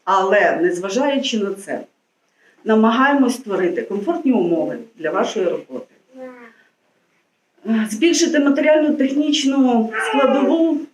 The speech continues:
в наших закладах освіти, в нашому дошкіллі, позашкіллі, адже у керівництва громади є чітке розуміння, що наші діти — це наше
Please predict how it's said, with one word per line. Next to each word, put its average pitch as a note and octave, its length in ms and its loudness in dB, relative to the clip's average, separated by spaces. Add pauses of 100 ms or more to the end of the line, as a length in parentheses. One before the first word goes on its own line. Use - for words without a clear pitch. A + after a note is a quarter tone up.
(120)
в - 60 -8
наших A3 520 0 (100)
закладах F#3 580 -2
освіти, G#3+ 720 -6 (580)
в F#3 40 -6
нашому F#3+ 420 0
дошкіллі, A#3 680 0
позашкіллі, A3 1000 0 (260)
адже F#3 720 -2 (340)
у - 60 -16
керівництва G#3+ 640 -2
громади G3 480 -4
є F3+ 160 -2
чітке E3+ 340 -4
розуміння, D#3 580 -6 (380)
що D#3 200 -10
наші F3 420 0
діти — C#3+ 400 -12 (180)
це E3+ 180 -8
наше E3 420 -6